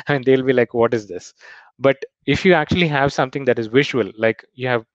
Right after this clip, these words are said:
built a game in Python, or you have built some, uh, cool graphic demo in Python, or you have done a ray tracer output, people, even if they are not programmers, they'll look at it and say, "Wow, this looks really nice. How did you do it?"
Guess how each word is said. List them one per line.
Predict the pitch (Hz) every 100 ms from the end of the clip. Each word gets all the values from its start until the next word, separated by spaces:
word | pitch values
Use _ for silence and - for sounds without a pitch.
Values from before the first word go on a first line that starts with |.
| 110
built | 120 117
a | 113
game | 135 165 139
in | 104
Python, | - 95 - 92 _
or | 110
you | 107 110
have | 107
built | 117 113 -
some, | 117 104 - - - -
uh, | 110 107 104 - _ - - -
cool | 147 123
graphic | 123 139 139 123 120
demo | 110 98 98
in | - 107
Python, | 101 95 - 98 - - -
or | 120
you | 120
have | 123 110 - 110
done | 113 104
a | 98
ray | 117 170
tracer | - 107 104 92
output, | 95 - 101 - - - _ -
people, | 202 220 180 -
even | 156 170
if | 170
they | 143
are | 127
not | 123 135
programmers, | 127 113 117 110 107
they'll | 113
look | 107 107 127
at | 110
it | 107
and | 104 104
say, | 104
"Wow, | 104 104 90 _ _
this | 196 -
looks | 151 - -
really | 117 107 107
nice. | 101 101 98 - - -
How | 135
did | 151 139
you | 120
do | 117 107
it?" | -